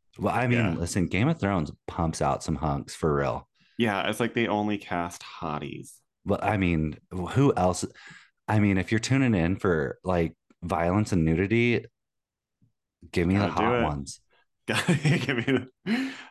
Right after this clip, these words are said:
Speaker 2: but, uh, so we're watching Guardians of the Galaxy Volume three today.
Speaker 1: Yeah, we are. You could see that in the title. You guys
Speaker 2: Yeah.
Speaker 1: could see that in the title. It's Guardians of the Galaxy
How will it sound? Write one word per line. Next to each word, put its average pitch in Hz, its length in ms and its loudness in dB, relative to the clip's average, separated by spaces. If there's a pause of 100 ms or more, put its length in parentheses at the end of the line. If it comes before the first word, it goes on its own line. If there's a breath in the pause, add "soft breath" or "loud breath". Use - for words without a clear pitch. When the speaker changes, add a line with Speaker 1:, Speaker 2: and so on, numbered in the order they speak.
Speaker 2:
but, 127 120 4
uh, 110 460 2
so 139 160 0
we're 143 140 2
watching 143 380 0
Guardians 123 360 0
of 120 80 -8
the 120 80 -6
Galaxy 113 460 -2
Volume 104 440 -2
three 110 180 -4
today. 92 380 0 (400)
Speaker 1:
Yeah, 98 220 2
we 120 380 4
are. 117 540 2
You 120 160 4
could 127 140 -2
see 135 140 0
that 131 180 2
in 110 60 2
the 101 60 4
title. 82 500 0 (360 loud breath)
You 117 100 2
guys 139 180 2
Speaker 2:
Yeah. 104 100 2
Speaker 1:
could 82 80 -4
see 127 100 2
that 120 180 4
in 123 60 2
the 143 60 2
title. 107 420 2
It's 98 180 0
Guardians 165 460 0
of 160 60 -10
the 123 60 -8
Galaxy 85 540 0